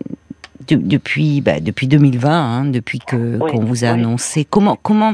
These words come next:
Speaker 1: allez-vous déjà par rapport à la maladie, par rapport, donc vous êtes dans une reconstruction de
Speaker 2: Donc je, je, je pense que côté, côté maladie, euh,
Speaker 1: Oui.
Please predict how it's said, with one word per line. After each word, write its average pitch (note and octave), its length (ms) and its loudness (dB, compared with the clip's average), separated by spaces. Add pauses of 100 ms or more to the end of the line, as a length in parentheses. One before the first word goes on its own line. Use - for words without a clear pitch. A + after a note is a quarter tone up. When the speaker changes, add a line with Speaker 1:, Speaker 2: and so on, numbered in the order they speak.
Speaker 1:
allez-vous D#3+ 500 -2
déjà D3 300 0
par C#3 160 -2
rapport D#3 300 0
à D#3+ 60 2
la D3 100 0
maladie, D3 560 -2
par D3 180 -4
rapport, C#3 280 -2
donc C3+ 140 0
vous C3+ 180 0
êtes D#3 100 2
dans C#3+ 140 0
une D3 220 0
reconstruction D#3 960 -4
de C3 340 -2
Speaker 2:
Donc C3 200 0
je, F3+ 240 -8
je, - 300 -8
je G3+ 100 -4
pense F#3+ 340 -2
que F#3 220 -6
côté, G#3+ 760 -2
côté A3 280 -2
maladie, G#3 540 -4
euh, F3 100 -4
Speaker 1:
Oui. E3+ 220 0